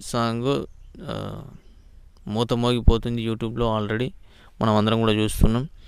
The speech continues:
సాంగ్కి ఇంత ఫైర్ లేపితే, దుమ్ము లేపితే సినిమా మాత్రం దుమ్ము లేచిపోతుంది. ఆ, ఒక ఫ్యాన్ తీసినటువంటి సినిమా, as a ఫ్యాన్గా చెప్తున్న పవన్ కళ్యాణ్ గారిని ఎలా చూడాలనో అలా చూపించబోతున్నారు సుజిత్ గారు.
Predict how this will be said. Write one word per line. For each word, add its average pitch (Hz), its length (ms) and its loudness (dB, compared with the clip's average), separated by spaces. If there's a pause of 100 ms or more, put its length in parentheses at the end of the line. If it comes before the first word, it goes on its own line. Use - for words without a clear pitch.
(100)
సాంగ్కి 143 520 8
ఇంత 127 320 8
ఫైర్ 123 420 10
లేపితే, 113 580 6
దుమ్ము 107 280 4
లేపితే 110 640 4 (340)
సినిమా 127 420 4
మాత్రం 117 440 4
దుమ్ము 113 220 2
లేచిపోతుంది. 107 640 4 (280)
ఆ, 208 100 -4
ఒక 98 680 0 (280)
ఫ్యాన్ 117 400 6
తీసినటువంటి 113 680 4
సినిమా, 117 440 2 (800)
as 123 180 8
a 117 60 6
ఫ్యాన్గా 117 260 6
చెప్తున్న 113 400 2
పవన్ 113 300 4
కళ్యాణ్ 117 260 4
గారిని 110 360 4
ఎలా 107 200 4
చూడాలనో 107 720 2 (500)
అలా 107 160 8
చూపించబోతున్నారు 104 920 2
సుజిత్ - 260 -4
గారు. 101 400 2